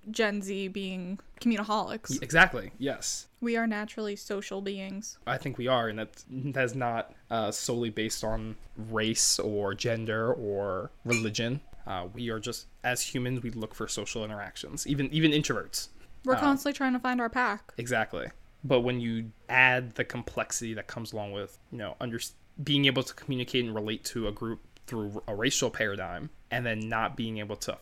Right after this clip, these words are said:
Speaker 2: fully experience that, both, again, you're dealing with the complexity issues of the systemic issues of, quote unquote, being not white, but then also the challenges of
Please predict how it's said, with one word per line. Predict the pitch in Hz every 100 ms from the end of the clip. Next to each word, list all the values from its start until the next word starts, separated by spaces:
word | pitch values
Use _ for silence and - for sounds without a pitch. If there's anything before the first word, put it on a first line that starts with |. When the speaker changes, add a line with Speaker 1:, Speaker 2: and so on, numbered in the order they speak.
| -
Speaker 2:
fully | 131 131 117
experience | 104 - - 92 90 - - -
that, | - 80 80 - - -
both, | - 127
again, | 120 113
you're | 110
dealing | 113 110
with | 110
the |
complexity | - - - 113 110
issues | - 110 104
of | 101 101
the | 110
systemic | - - - - 110 107 104 - - - -
issues | 120 - 113 107
of, | - 104 101 98 -
quote | 127
unquote, | 110 120
being | 113 110
not | 110 -
white, | 107 90 95 - - -
but | 123
then | 123 120
also | 110 -
the | 107
challenges | - 110 110 107 107 104 123
of | 107 92 67